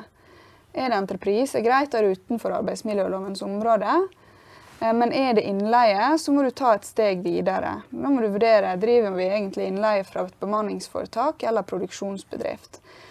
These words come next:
Det hjelper ikke å bare se på om, om utleier heter Personalhuset, Manpower eller Adecco. Du må faktisk gå inn og vurdere formålet,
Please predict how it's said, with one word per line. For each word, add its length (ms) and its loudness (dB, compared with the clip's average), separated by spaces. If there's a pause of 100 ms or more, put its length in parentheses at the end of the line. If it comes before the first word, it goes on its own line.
Det 160 0
hjelper 460 2
ikke 180 -6
å 60 -4
bare 180 -2
se 240 -2
på 160 -4
om, 220 -4 (640)
om 160 -4
utleier 560 2
heter 640 -4 (260)
Personalhuset, 680 -4
Manpower 500 -2
eller 220 -2
Adecco. 480 -4
Du 100 -4
må 160 -2
faktisk 540 -4
gå 100 0
inn 160 -4
og 140 -8
vurdere 560 -4 (260)
formålet, 720 0